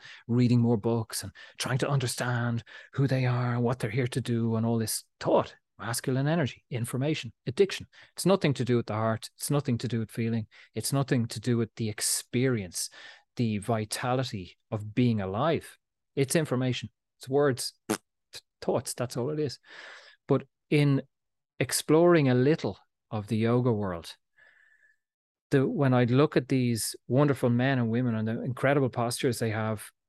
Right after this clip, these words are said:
which I total respect and admiration for, brilliant. As soon as you read the post, <laughs> it's a different story.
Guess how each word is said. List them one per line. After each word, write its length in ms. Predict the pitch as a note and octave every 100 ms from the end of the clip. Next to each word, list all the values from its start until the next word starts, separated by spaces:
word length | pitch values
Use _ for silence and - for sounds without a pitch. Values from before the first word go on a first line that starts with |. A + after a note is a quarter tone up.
| _
which 200 | A2+ A#2
I 140 | G#2+ G#2+ _ - -
total 220 | C#3+ D3+
respect 420 | C3 - C3 B2+
and 80 | B2+
admiration 540 | A#2+ A#2 A2+ A#2 A#2
for, 260 | A#2+ G#2 - _ _ _ _ _
brilliant. 380 | C3 A#2 - - _ _ _ _ _ _ _ _ _ _ _ _ -
As 80 | -
soon 300 | E3+ G3 G#3+
as 140 | D#3+
you 120 | D#3
read 300 | B2+ C3+ C3
the 60 | B2+
post, 580 | - C#3 A#2+ - - -
<laughs> 1600 | - - - - _ _ _ - - - - _ _ _ _ _
it's 80 | -
a 40 |
different 360 | G2+ D#3+ - B2+
story. 460 | - A#2 A#2 F2+